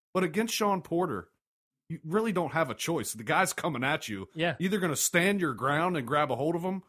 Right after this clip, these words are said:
Speaker 1: or get out of the way.
Speaker 2: Yeah, you're exactly right. If he is not able to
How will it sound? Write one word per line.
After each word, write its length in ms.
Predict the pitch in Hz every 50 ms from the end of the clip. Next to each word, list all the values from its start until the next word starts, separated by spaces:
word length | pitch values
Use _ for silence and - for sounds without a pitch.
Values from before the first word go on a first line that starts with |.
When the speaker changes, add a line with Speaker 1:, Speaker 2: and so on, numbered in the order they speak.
| _ _ _ -
Speaker 1:
or 140 | 139 139
get 160 | 120 156 160 160
out 160 | 156 151 147
of 60 | 139
the 80 | 120 117
way. 260 | 127 123 98 69 - - _ _ _ _ _ _ _ _ _ _ _ _ _ _ _ _
Speaker 2:
Yeah, 140 | 147 175 220
you're 200 | 185 139 180 185
exactly 400 | 175 147 131 175 175 170 - 165 143
right. 240 | 156 180 156 127 - _ _ _ _ _
If 160 | - 180 - -
he 180 | 208 233 226
is 140 | 180 151 -
not 300 | 180 185 196 226 220 - - -
able 480 | 196 202 208 196 165 160 143 127 123
to 260 | - - 165 147 131